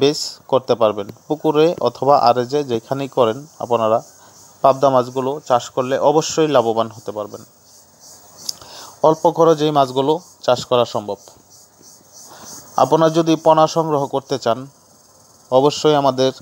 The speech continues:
স্ক্রিনে দেওয়া নাম্বার রয়েছে, যোগাযোগ করতে পারেন। আমরা পোনাগুলো বাংলাদেশের বিভিন্ন জেলায় হোম ডেলিভারি দিয়ে থাকি। তো দেখুন আমরা পোনাগুলো কিভাবে প্যাকেট করে সেল দিয়ে থাকি। এরকম করে প্যাকেটগুলো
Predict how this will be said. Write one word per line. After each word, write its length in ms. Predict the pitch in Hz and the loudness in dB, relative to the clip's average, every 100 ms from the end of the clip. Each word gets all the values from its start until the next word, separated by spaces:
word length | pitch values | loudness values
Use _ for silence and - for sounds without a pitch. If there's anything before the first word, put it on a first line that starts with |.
| - 123 | -12 -12
স্ক্রিনে 260 | - 127 127 | -10 -8 2
দেওয়া 160 | 127 123 | 4 4
নাম্বার 240 | 120 117 113 | 2 2 0
রয়েছে, 240 | 113 110 135 175 _ _ 123 120 | -2 -4 -10 -12 _ _ -10 0
যোগাযোগ 300 | 120 113 110 | 2 2 -2
করতে 180 | 113 - 113 | -4 0 0
পারেন। 160 | 113 165 175 _ _ _ _ | 0 -2 -14 _ _ _ _
আমরা 240 | 120 131 139 | 2 4 4
পোনাগুলো 340 | 151 147 143 143 143 | 4 4 2 2 2
বাংলাদেশের 500 | 143 143 139 - 131 | 2 2 0 -2 -2
বিভিন্ন 260 | 131 127 127 123 | -2 -4 -4 0
জেলায় 280 | 123 117 127 135 - | 2 2 0 -4 -8
হোম 140 | 120 120 | -6 -4
ডেলিভারি 340 | 113 113 113 110 | -2 0 0 -2
দিয়ে 140 | 110 107 | -6 -6
থাকি। 240 | 110 120 156 - - _ - - - - - | -8 -10 -12 -16 -20 _ -20 -20 -20 -20 -4
তো 60 | 135 139 | 0 4
দেখুন 260 | 151 - 175 165 | 4 4 4 4
আমরা 180 | 160 156 | 4 4
পোনাগুলো 380 | 160 156 151 151 147 | 4 2 2 2 0
কিভাবে 340 | - 143 143 151 160 - | 0 0 2 2 0 -2
প্যাকেট 300 | 143 139 131 - | 0 0 -2 -2
করে 160 | 131 147 | -2 -2
সেল 300 | - - 123 117 | -6 -2 -2 0
দিয়ে 140 | 117 | -2
থাকি। 300 | 110 120 110 110 - - - - - - - - - - - - - - - - - - - - - - - - - - - - 127 | -4 -8 -10 -14 -20 -20 -20 -20 -20 -20 -20 -20 -20 -20 -20 -20 -20 -20 -20 -20 -20 -20 -20 -20 -18 -20 -18 -16 -16 -18 -18 -6 4
এরকম 260 | 151 156 160 | 4 4 0
করে 220 | 156 156 156 | 2 2 2
প্যাকেটগুলো 460 | 147 143 135 147 | 0 -2 -2 -2